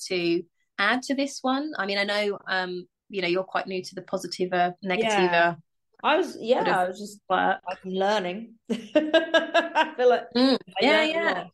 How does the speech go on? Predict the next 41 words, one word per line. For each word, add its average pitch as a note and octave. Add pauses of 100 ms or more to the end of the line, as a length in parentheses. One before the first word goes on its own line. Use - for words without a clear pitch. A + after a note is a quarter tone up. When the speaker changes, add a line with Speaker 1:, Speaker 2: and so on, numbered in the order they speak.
Speaker 2:
Yeah, F#3+ (100)
'cause -
I G3
didn't F#3+
really F#3
know F3+
much -
about -
them, -
so - (420)
I G3
feel B3
better G3+
informed. - (580)
Um, D#3
Speaker 1:
Yeah, A#3+ (120)
Speaker 2:
yeah, G3+
I'm F#3+
looking G#3
forward G3
Speaker 1:
awesome. G3+
Speaker 2:
to -
talking F#3
more F3
about F3
the, E3
uh, E3 (320)
the F3+
other F3
bits, -
the D#3+
chambers E3
and D#3+
the, E3 (680)
um, D#3 (480)
Speaker 1:
Mm. G#3+ (220)
Speaker 2:
how E3+
they E3 (100)
fit -
in D#3+
the, E3